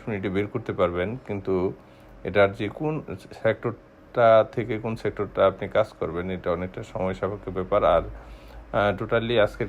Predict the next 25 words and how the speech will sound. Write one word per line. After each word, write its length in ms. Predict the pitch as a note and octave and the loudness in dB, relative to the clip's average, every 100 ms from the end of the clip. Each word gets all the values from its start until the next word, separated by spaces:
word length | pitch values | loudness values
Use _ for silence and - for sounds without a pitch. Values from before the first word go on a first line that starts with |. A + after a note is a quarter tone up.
| - | 2
ক্লাসে 360 | G#2 G#2 B2+ | 4 4 -2
ছেলে, 520 | B2 - G2+ G2 F#2+ F#2 - | -4 -4 -2 0 0 -2 -8
ছেলেদেরকে 640 | - G#2+ F#2+ F#2 - B2 | -6 -4 -2 -4 -2 -2
আমি 280 | C3+ G2 F#2+ | 0 -2 -2
মূলত, 420 | F2+ F#2+ G2+ G2 | -2 -2 -4 -4
আহ, 800 | G2+ G2 G2 - - - - - | -2 0 -2 -10 -20 -20 -18 -4
একটা 560 | F#2 F2+ E2+ - F#2+ F2+ F2 | 0 0 -2 2 4 4 2
ডেড 180 | F#2 F#2+ F#2+ | -2 -2 -2
বোর্ড 220 | A2+ F#2 - | -4 -4 -4
কীভাবে 340 | A2 G2+ G2 F#2+ | -4 0 0 0
ফল্টটা 300 | - F#2+ F#2 | 0 2 2
ফাইন্ড 300 | F2+ G2+ F#2+ F#2 | 0 0 -2 -4
করতে 220 | G2+ - | -6 -4
হয়, 360 | G2+ G2+ F#2 | 0 0 0
সে 180 | G2 - | -6 -8
বিষয়গুলো 480 | F2 F#2+ A2 F#2 F#2 | -8 -6 -4 -2 -2
দেখানোর 320 | F#2+ G2 G2+ F#2 | -2 -2 -6 -6
চেষ্টা 220 | G#2 G2+ | -4 -4
করছি। 340 | G#2 G#2 C#3 D#3+ - - - - - - - | -4 -6 -8 -8 -14 -20 -20 -20 -20 -20 -14
তো 80 | - A#2 A2+ G#2 G#2 D#3+ C#3+ | -4 -2 0 0 0 -8 -12
মূল 260 | B2 C3 C3+ | -6 -4 0
কথা 240 | C3 B2+ | -2 0
হলো, 340 | A#2+ A#2 G#2+ D3 - - - - - - - - - - - - - - - - - | 0 2 0 0 -8 -20 -20 -20 -20 -20 -20 -20 -20 -20 -20 -20 -20 -20 -20 -18 -4
আহ, 640 | A2+ G#2 G2+ G2+ G2+ - | 0 0 0 -2 -4 -4
একটা 480 | G#2 - G#2 F#2 F2 | -4 4 6 6 2